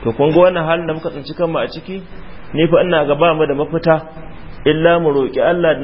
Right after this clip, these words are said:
nagartattun ayyukan da muka san mun masa, ko ma, ko ma samu kuɓuta daga halin da muke ciki. To faɗar haka, sai aka samu wafaƙawa da dace daga ɓangaren suka ce, "Eh, ai ku haka ya kamata ne."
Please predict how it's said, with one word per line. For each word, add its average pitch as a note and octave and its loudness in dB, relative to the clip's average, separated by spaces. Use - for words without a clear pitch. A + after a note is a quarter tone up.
nagartattun B2+ -6
ayyukan E3+ -2
da C#3 -2
muka D3+ -4
san D3+ -4
mun E3 -2
masa, F3 0
ko D#3+ 6
ma, E3 2
ko D#3 2
ma D#3+ 4
samu B2+ -4
kuɓuta D3 2
daga A#2 -4
halin B2+ -4
da A#2 -8
muke G#2+ -12
ciki. - -16
To D3 4
faɗar E3 4
haka, A#3+ -2
sai - 4
aka F#3 2
samu D3 0
wafaƙawa D3+ 2
da B2+ 6
dace C#3 2
daga E3 4
ɓangaren D#3+ 2
suka D3+ -6
ce, C#3 -6
"Eh, D#3+ 2
ai E3 4
ku F3+ -6
haka E3 -4
ya D3 -2
kamata A#2+ -6
ne." G2+ -14